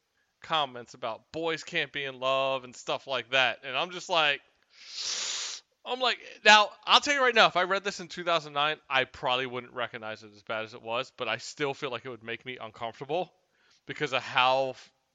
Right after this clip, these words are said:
she constantly keeps saying this, and I'm just like, "Yo."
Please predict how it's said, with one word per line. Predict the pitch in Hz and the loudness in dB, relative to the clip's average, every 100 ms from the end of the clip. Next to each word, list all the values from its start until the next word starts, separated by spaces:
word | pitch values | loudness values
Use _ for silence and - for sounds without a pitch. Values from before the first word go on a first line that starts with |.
| _ | _
she | - - 170 | -8 -4 -4
constantly | - 143 135 147 165 156 | -4 -2 0 0 -4 -8
keeps | 139 185 - | -8 -12 -12
saying | - 123 123 151 165 | -6 0 0 0 -2
this, | 202 294 | -6 -6
and | 156 | -10
I'm | 156 | -10
just | 151 156 | -10 -10
like, | 139 127 | -10 -12
"Yo." | 90 62 | -20 -20